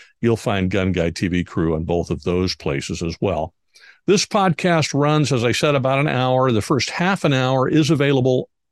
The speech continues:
free on your favorite podcast player as an audio podcast and on Rumble. And then about twenty-five to thirty minutes into it,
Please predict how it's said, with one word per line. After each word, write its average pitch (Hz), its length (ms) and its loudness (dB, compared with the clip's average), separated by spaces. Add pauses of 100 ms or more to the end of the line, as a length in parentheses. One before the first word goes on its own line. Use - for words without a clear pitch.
(120)
free 190 720 2 (420)
on 120 260 0
your 123 480 2
favorite 120 460 -2
podcast 104 600 -2
player 104 340 0
as 95 100 0
an 113 80 0
audio 101 260 0
podcast 87 640 -4
and 107 220 -2
on 95 160 -2
Rumble. 104 380 0
And 110 160 0
then 127 240 0
about 151 260 -2
twenty-five 147 600 0
to 117 60 -2
thirty 143 220 0
minutes 123 320 -2
into 127 240 2
it, 120 160 -2